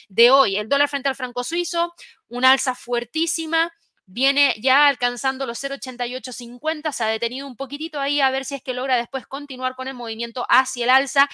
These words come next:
¿Y qué pasa con las emergentes? ¿Qué pasa con los pares de divisas emergentes? Dólar frente al peso mexicano, explota hacia arriba, sube en este momento en gráficos de cinco minutos cero coma cuarenta y seis por ciento y cotiza en diecisiete con catorce.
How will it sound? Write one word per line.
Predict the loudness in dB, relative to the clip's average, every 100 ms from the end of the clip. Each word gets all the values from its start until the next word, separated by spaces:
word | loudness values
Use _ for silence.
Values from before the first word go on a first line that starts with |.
| -8 -18 -12
¿Y | -6
qué | -4
pasa | 2 2 2 0
con | -2
las | -4 -4
emergentes? | -8 -8 -6 -6 -6 -10
¿Qué | -8
pasa | -4 -2 -2
con | -4
los | -4
pares | -4 -4
de | -4
divisas | -6 -8 -10
emergentes? | -8 -8 -4 -4 -4 -6 -8 -6
Dólar | -2 -2 -2
frente | -6 -6
al |
peso | -6 -6
mexicano, | -10 -12 -2 2 2 2 -8 -14 _ _ _ _
explota | -14 -6 -2 -2
hacia | -2 -4
arriba, | -4 -2 0 0
sube | -2 -6 -4 -4 -4 -4 -10 _
en | -4
este | -4 -4
momento | -8 -6 -6 -6
en |
gráficos | -6 -6 -6 -8
de | -6
cinco | -8 -10 -10
minutos | -10 -10 -10
cero | -8 -6 -6
coma | -8 -6
cuarenta | -6 -6 -6
y | -4
seis | -4 -6
por | -8
ciento | -6 -6 -6 -8
y |
cotiza | -8 -8 -8 -8
en | -8
diecisiete | -10 -8 -8 -6
con | -8
catorce. | 0 0 0 -2 -4 -10